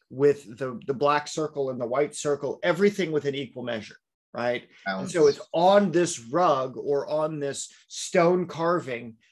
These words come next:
Speaker 1: that you're doing the star stepping patterns. You're stepping between one gate and another. You're literally doing this on a carpet. You're doing this on a surface that is a plane that is created by the magic that you're creating and inviting into your space.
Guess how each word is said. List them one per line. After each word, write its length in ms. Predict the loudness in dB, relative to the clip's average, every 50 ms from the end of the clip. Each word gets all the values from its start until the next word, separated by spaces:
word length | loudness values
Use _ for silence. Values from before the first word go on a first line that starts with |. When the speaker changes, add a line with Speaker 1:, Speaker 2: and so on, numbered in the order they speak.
| _ _ _ -2
Speaker 1:
that 180 | 0 0 0
you're 160 | 0 -2 -2 -2
doing 520 | 0 2 4 6 8 8 6 6 4 2
the 100 | -4 -8
star 300 | -8 -6 -4 -2 -2 -2
stepping 400 | -2 -4 -6 -6 -6 -6 -10 -12
patterns. 480 | -10 -10 -10 -10 -10 -10 -14 -16 -12 -12
You're 100 | -10 -10
stepping 460 | -6 0 0 0 2 0 -2 -4 -2
between 540 | -4 -4 -4 -6 -8 -8 -8 -8 -8 -8 -6
one 360 | 0 2 4 4 4 2 0
gate 320 | 0 0 -2 -2 -4 -8 -8
and 180 | -8 -8 -6
another. 460 | -6 -4 -2 -2 0 -2 -2 -4 -10 -14 -20 -20 -20 _ _
You're 200 | 0 4 4 4
literally 600 | 4 4 6 6 8 8 8 8 6 6 4 4 4
doing 320 | 2 4 4 4 2 2
this 240 | -2 -6 -8 -8 -8
on 120 | -8 -8
a 60 | -8
carpet. 360 | -4 -2 -2 -2 -2 -6 -12 -18 _
You're 140 | -8 -8 -8
doing 400 | -4 -2 2 2 4 4 4 4
this 220 | 4 2 2 0 -2
on 240 | 0 0 0 0 -2
a 80 | -6 -8
surface 680 | -8 -6 -6 -8 -8 -8 -10 -10 -10 -10 -12 -14 _ _ _ _ _ -4
that 120 | 0 0
is 120 | 0 0
a 60 | 0 -4
plane 420 | -6 -6 -4 -4 -2 -2 -2 -4
that 100 | -4 -4
is 140 | -6 -6 -8
created 580 | -12 -10 -8 0 4 6 6 6 4 2 0
by 180 | 0 0 0 0
the 100 | 0 -2
magic 360 | -2 -4 -4 -4 -6 -6 -6
that 200 | -6 -6 -6 -8
you're 160 | -12 -12 -12 -14
creating 600 | -16 -14 -10 -4 -2 -2 0 0 -2 -2 -4 -6
and 100 | -6 -6
inviting 560 | -8 -8 -8 -6 -2 -2 -2 -2 -2 -4 -6
into 160 | -8 -8 -8
your 140 | -8 -8 -10
space. 540 | -10 -10 -10 -12 -12 -12 -14 -16 -16 -18